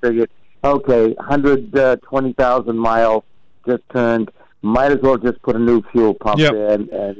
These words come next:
Speaker 2: Yep.
Speaker 1: last week you said, "Put a good one in," which, yeah, I agree.
Speaker 2: Yep.
Speaker 1: Once full gas tank,
Speaker 2: Yep.
Speaker 1: uh, it's not a great
Speaker 2: Yep.
Speaker 1: job.
Speaker 2: Yeah,
Speaker 1: And
Speaker 2: the,
Speaker 1: so I ordered
Speaker 2: the,
Speaker 1: a
Speaker 2: uh,
Speaker 1: lot.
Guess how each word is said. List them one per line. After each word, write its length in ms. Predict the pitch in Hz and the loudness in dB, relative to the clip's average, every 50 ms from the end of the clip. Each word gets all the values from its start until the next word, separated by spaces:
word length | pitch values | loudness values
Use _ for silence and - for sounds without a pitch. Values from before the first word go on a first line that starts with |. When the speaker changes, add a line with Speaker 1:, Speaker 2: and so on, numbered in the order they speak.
| - - | -10 -6
Speaker 2:
Yep. 220 | 143 131 131 113 | -4 -2 -2 -2
Speaker 1:
last 280 | 110 117 120 120 113 - _ - | -2 -2 -2 -2 -2 -4 _ -2
week 180 | 120 117 107 - | -2 -2 -2 -4
you 100 | 113 104 - - | -8 -8 -4 0
said, 180 | 117 110 107 - - - - - - - - - | 0 0 0 -2 -6 -12 -20 -20 -20 -20 -8 -2
"Put 120 | - 147 | 0 0
a 40 | 143 | 0
good 200 | 123 131 147 135 | 2 2 2 2
one 220 | 123 131 127 120 117 | 2 2 0 0 0
in," 180 | 117 117 117 | -2 0 0
which, 160 | 120 143 143 - - - - - - 120 | 0 0 -2 -4 -8 -20 -20 -20 -12 -4
yeah, 240 | - 156 185 180 113 | -2 0 0 0 0
I 180 | 82 - - 107 | -2 -2 -4 -4
agree. 240 | 113 104 107 117 135 | -4 -2 0 0 2
Speaker 2:
Yep. 80 | 139 107 | 2 0
Speaker 1:
Once 280 | 95 110 123 143 - - - - - | 0 -4 -4 -4 -4 -6 -8 -8 -4
full 140 | 147 147 | -2 -2
gas 260 | 135 117 131 139 160 165 - - | 0 2 2 2 2 0 -4 -4
tank, 260 | 131 110 95 87 85 - - - - - | -4 -2 -2 -2 -4 -8 -14 -20 -12 -6
Speaker 2:
Yep. 220 | - 160 160 156 - - - | -2 -2 -2 -2 -4 -8 -8
Speaker 1:
uh, 240 | - 110 104 104 101 | -4 -2 0 0 0
it's 160 | - - - - | -2 -4 -4 -2
not 200 | 139 131 127 123 | 0 0 2 0
a 40 | |
great 220 | 117 - 120 123 120 | 0 0 2 2 2
Speaker 2:
Yep. 160 | 135 131 - | 2 0 -4
Speaker 1:
job. 240 | 143 139 127 110 - - - - - | -4 -4 -4 -4 -4 -8 -12 -14 -6
Speaker 2:
Yeah, 240 | 143 156 165 156 131 | -2 0 0 0 0
Speaker 1:
And 80 | 127 | 2
Speaker 2:
the, 220 | 190 196 180 180 160 | 2 4 4 2 2
Speaker 1:
so 80 | 151 | 0
I 80 | 139 135 | -2 0
ordered 220 | 139 143 151 185 190 | 2 2 4 4 4
Speaker 2:
the, 200 | 196 196 196 196 | 4 4 4 6
Speaker 1:
a 40 | |
Speaker 2:
uh, 140 | 190 185 180 160 | 6 6 4 2
Speaker 1:
lot. 100 | 127 | 0